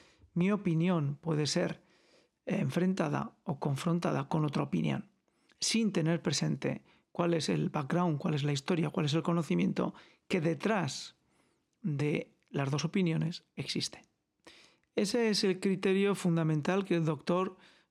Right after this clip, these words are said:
John Campbell, de una forma irónica, como bien saben hacer los ingleses, nos ofrece. Esa forma irónica la cierra al final del vídeo, que el vídeo se lo ofreceremos dentro de este contenido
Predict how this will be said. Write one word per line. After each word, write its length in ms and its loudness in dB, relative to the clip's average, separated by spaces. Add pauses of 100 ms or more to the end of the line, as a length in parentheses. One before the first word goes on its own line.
John 220 2
Campbell, 320 2
de 100 2
una 140 4
forma 600 2
irónica, 840 0 (500)
como 640 0 (280)
bien 240 0
saben 280 2
hacer 200 0
los 200 0
ingleses, 480 0 (340)
nos 160 0
ofrece. 400 -6 (920)
Esa 240 2
forma 320 2
irónica 800 2 (400)
la 180 0
cierra 340 0
al 100 0
final 320 0
del 140 2
vídeo, 440 2
que 140 -2
el 100 0
vídeo 300 2
se 100 -4
lo 80 2
ofreceremos 720 0 (320)
dentro 680 0
de 280 0
este 240 -4
contenido 580 -2